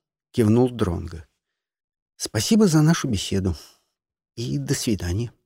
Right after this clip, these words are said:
Поднявшись, он вышел из кабинета, не подав руки Семёну Ильичу.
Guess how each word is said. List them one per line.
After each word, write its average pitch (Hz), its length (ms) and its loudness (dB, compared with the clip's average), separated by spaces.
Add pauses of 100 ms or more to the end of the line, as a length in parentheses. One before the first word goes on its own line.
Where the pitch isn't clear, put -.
(1200)
Поднявшись, 131 600 2
он 180 140 8
вышел 156 340 2
из - 120 -10
кабинета, 151 640 2
не 170 180 4
подав 117 500 -6
руки 101 320 -8
Семёну 87 500 -6
Ильичу. 85 600 -10